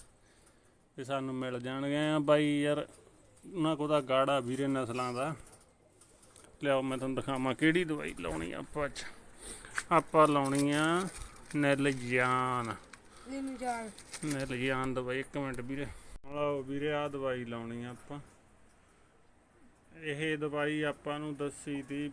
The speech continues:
Speaker 1: ਬਾਈ ਜੀਤ ਧਾਲੀਵਾਲ ਨੇ, ਉਹਦੇ ਗਰੁੱਪ 'ਚ ਸੀਗੇ ਜਦ ਆਪਾਂ। ਹੁਣ ਤਾਂ ਹੋਰ ਵੀ ਬੰਦੇ ਦੱਸਦੇ ਨੇ ਬਾਈ,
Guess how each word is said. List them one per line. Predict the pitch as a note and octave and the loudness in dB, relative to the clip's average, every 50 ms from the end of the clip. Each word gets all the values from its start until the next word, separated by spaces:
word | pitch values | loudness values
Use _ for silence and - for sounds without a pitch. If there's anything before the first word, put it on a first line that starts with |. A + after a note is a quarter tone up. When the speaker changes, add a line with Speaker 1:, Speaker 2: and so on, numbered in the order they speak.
| C#3 C#3+ | -6 -6
Speaker 1:
ਬਾਈ | C#3 C3+ C3+ C#3 C#3 D3 D3 E3+ E3+ F#3 - - - - - - - - - - A#3 G3 D#3+ C#3+ | -4 -4 -4 -6 -8 -10 -10 -12 -14 -16 -18 -20 -20 -20 -20 -20 -20 -20 -20 -18 -16 -16 -14 -6
ਜੀਤ | D3 D3+ D3 D3 C#3+ - - | -2 -2 0 0 -2 -4 -4
ਧਾਲੀਵਾਲ | - D#3+ D#3 D3 C#3 C#3 C#3 C#3 C3+ C3+ C3+ C3+ C3+ | -4 -2 -2 -2 -2 -4 -4 -4 -2 -2 -4 -4 -4
ਨੇ, | C#3 | -4
ਉਹਦੇ | C#3+ D3 D#3 D3 | -2 -2 -2 -2
ਗਰੁੱਪ | C3+ C3+ C3+ C3 B2 - - | -2 -4 -4 -6 -6 -6 -6
'ਚ | C3+ B2+ B2 | -6 -4 -4
ਸੀਗੇ | C3 C3+ C#3 D3 D3 | -4 -4 -2 -2 -2
ਜਦ | C#3 C#3 C3+ C3 | 0 0 0 0
ਆਪਾਂ। | C3 B2+ A#2+ - - C#3+ D3+ D3+ - - - - - - _ _ _ _ - - - - - - _ _ - _ _ | 0 -2 -4 -6 -10 -12 -12 -12 -16 -20 -20 -20 -20 -20 _ _ _ _ -20 -20 -20 -20 -20 -20 _ _ -20 _ _
ਹੁਣ | D#3+ D3+ D3+ D3+ | -4 -4 -4 -2
ਤਾਂ | D3+ - E3 D3+ | -2 0 0 0
ਹੋਰ | C#3 D3 D3 D3 D3 D3 | 0 0 0 0 0 0
ਵੀ | D3 D3 D3+ D3 | -2 -2 -2 -2
ਬੰਦੇ | C#3+ D3 D3 C#3+ C#3+ D3 C#3+ | -2 -2 -2 0 0 -2 0
ਦੱਸਦੇ | C#3+ C#3+ C#3 C#3 C#3+ C#3 C#3 C#3+ | 0 -2 -4 -4 -6 -6 -6 -4
ਨੇ | C#3+ C#3+ | -4 -4
ਬਾਈ, | C#3 C#3+ D3+ D3 D#3 | -2 -4 -4 -4 -6